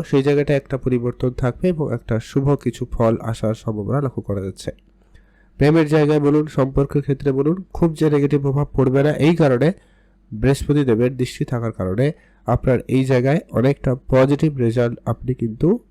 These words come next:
পেয়ে যাবেন। পরবর্তী যেটা পরিবর্তন লক্ষ্য করতে চলেছেন, আপনাদের যে রকম প্রাপ্য সম্মানটুকু পাচ্ছিলেন না,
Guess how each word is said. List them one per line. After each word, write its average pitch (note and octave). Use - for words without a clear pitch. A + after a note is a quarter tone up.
পেয়ে A2+
যাবেন। F2+
পরবর্তী C#3
যেটা C#3
পরিবর্তন C3
লক্ষ্য -
করতে C#3
চলেছেন, C3
আপনাদের C3+
যে B2
রকম C3
প্রাপ্য B2+
সম্মানটুকু C#3
পাচ্ছিলেন B2+
না, C3